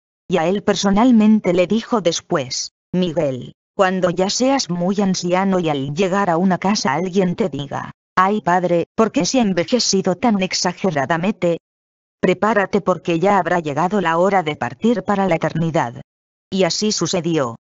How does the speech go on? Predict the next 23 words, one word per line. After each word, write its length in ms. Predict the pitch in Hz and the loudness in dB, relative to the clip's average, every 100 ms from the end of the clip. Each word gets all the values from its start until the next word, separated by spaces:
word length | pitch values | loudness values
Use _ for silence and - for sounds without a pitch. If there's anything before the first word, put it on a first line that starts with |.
| _ _ _ _ | _ _ _ _
Al 220 | 175 175 | 0 2
principio 800 | - 160 147 - 196 202 208 214 | 0 0 0 0 -2 -4 -2 0
del 120 | 202 | 2
año 280 | 196 247 240 | 2 2 2
mil 240 | 214 269 214 | 2 2 2
novecientos 800 | 185 175 - 208 214 214 254 208 | 2 0 0 2 4 2 0 0
diez, 400 | 233 294 - - - | 0 0 -4 -6 -2
el 200 | 190 - | -2 0
padre 360 | 233 247 220 | -2 2 0
Rúa 300 | 170 196 190 | 0 0 -2
fue 240 | - 180 185 | -2 0 0
a 80 | |
Sicilia 560 | 170 214 - 196 185 180 | 0 -4 -2 0 0 0
a 20 | |
visitar 540 | 165 160 147 - 208 202 | -2 -4 -4 0 0 2
un 140 | 180 | 0
colegio 580 | - 139 175 - 190 175 | -2 -4 -6 -2 -2 0
salesiano 760 | - 170 165 165 175 185 196 | -2 -4 -4 -4 -2 0 2
y 140 | 185 170 | 2 2
un 160 | 208 | 4
antiguo 540 | 208 175 165 214 202 180 | 4 0 0 -2 0 0
discípulo 600 | 156 - 196 160 160 160 | -2 0 -2 0 -2 -2
suyo, 580 | - 202 208 208 196 | 0 0 2 2 0